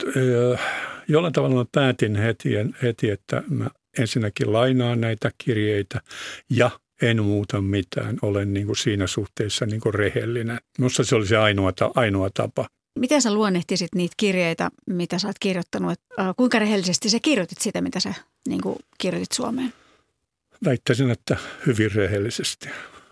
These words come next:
Speaker 1: Se, että jos systeemissä joku oikein otti päähän tai muuta, niin en, en viitsinyt sitä kirjeessä niinku laittaa, koska mä opin kunnioittamaan tällaista järjestöä kuin Комитет государственной безопасности, K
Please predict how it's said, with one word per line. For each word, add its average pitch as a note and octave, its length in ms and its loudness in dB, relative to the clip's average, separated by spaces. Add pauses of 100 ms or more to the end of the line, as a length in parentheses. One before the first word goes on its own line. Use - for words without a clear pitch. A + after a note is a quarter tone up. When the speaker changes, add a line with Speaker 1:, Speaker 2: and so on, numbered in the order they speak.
(180)
Speaker 1:
Se, B2+ 240 4
että - 240 0
jos G#2 440 -2 (140)
systeemissä G#2+ 880 2
joku G#2+ 360 2
oikein G#2 340 0
otti - 320 -4 (100)
päähän G2 480 2
tai G#2 160 0
muuta, G2+ 380 -2
niin C#3+ 260 -2
en, G#2 280 0
en G#2 220 2
viitsinyt G2+ 500 0
sitä G#2+ 240 -2
kirjeessä G2+ 680 0
niinku G#2 280 -2
laittaa, G#2 500 -6 (100)
koska - 400 -2 (1000)
mä A#2 60 2
opin G#2 280 0
kunnioittamaan G#2+ 840 2
tällaista G#2+ 460 -2 (100)
järjestöä G#2+ 640 -2
kuin A2 160 -2 (120)
Комитет A2 500 0
государственной A2+ 920 -2
безопасности, A2 960 -2
K - 120 -12